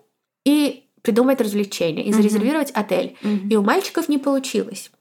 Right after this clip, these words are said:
Speaker 1: И тогда Джонни Карри сказал, типа, «Проедьте мимо их дома и постреляйте по дому, чтобы их попугать».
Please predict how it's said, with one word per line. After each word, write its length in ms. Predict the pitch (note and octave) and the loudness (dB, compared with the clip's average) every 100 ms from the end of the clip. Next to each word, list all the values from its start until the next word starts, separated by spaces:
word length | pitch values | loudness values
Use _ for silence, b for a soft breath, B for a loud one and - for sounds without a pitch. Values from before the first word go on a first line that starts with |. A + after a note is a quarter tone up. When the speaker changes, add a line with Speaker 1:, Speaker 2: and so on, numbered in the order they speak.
| _ | _
Speaker 1:
И 60 | G#3 | -2
тогда 320 | G#3+ G#3+ F4 | 0 4 4
Джонни 260 | D4 D4 C4+ | 4 2 0
Карри 240 | A#3 C4+ | 0 0
сказал, 540 | C4+ A#3+ A3 F3 E3 B B B | -2 -4 0 0 -2 B B B
типа, 160 | - G3 | -6 -2
«Проедьте 400 | A#3 C#4+ - B3+ | 2 2 2 0
мимо 220 | B3 A#3 | 2 2
их 120 | A3 | 0
дома 240 | C#4+ G4 | 0 0
и 40 | C#4 | -2
постреляйте 500 | A3 - B3 G3+ - | -4 -4 -2 -2 -2
по 160 | F#3+ | -4
дому, 320 | F#3+ D#4 G4 B3 | -2 0 0 0
чтобы 260 | - G#3 | -2 -4
их 60 | B3 | -2
попугать». 600 | B3 A#3+ G3+ E3+ G3 - | -4 -2 -2 -4 -6 -18